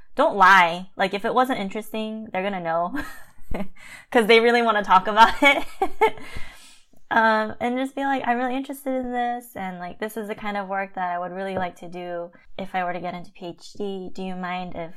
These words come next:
you know, we can talk more about X, Y, and Z?" And more often than not, professors are willing to talk about,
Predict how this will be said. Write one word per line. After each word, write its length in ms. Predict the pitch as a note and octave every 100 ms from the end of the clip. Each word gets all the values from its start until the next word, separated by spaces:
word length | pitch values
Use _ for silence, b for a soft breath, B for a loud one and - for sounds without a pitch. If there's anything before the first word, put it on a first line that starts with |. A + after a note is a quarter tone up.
| -
you 80 | -
know, 80 | F3
we 120 | F3
can 120 | G3
talk 280 | F#3 E3+ E3+
more 240 | F3 E3 D#3+
about 340 | D#3 D#3 - -
X, 240 | C#3 -
Y, 80 | C#3+
and 200 | - D3+
Z?" 280 | - - -
And 500 | F3 E3 E3 E3 - - - -
more 260 | A#3 C4+
often 300 | B3 A#3+ A3+
than 160 | G3+ F3+
not, 220 | D#3+ -
professors 800 | F#3+ - E3+ - D#3+ D#3+ D#3+ F3 -
are 280 | D#3+ D3+ D3+
willing 320 | D#3+ E3 D#3+
to 80 | E3
talk 320 | - - -
about, 440 | - - - -